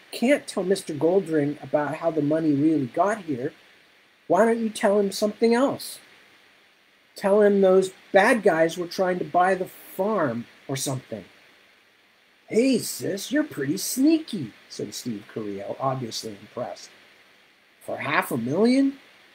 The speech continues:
Tyler shook his head. "They wouldn't believe it." "A bribe,"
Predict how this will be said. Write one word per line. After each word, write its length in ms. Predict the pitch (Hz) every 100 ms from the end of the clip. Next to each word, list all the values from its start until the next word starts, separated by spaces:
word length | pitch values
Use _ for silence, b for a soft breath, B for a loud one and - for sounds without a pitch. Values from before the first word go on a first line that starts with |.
| _
Tyler 280 | 113 101 104
shook 220 | - 101
his 180 | 98 -
head. 240 | 92 90 - - _ _ _ _
"They 120 | - 311
wouldn't 300 | 277 208 135
believe 400 | 131 143 151 -
it." 120 | - _ _ _ _ _ _ _ _ _ _ _ _ _ _ _ _ _ -
"A 60 | 123
bribe," 680 | - 120 202 247 233 135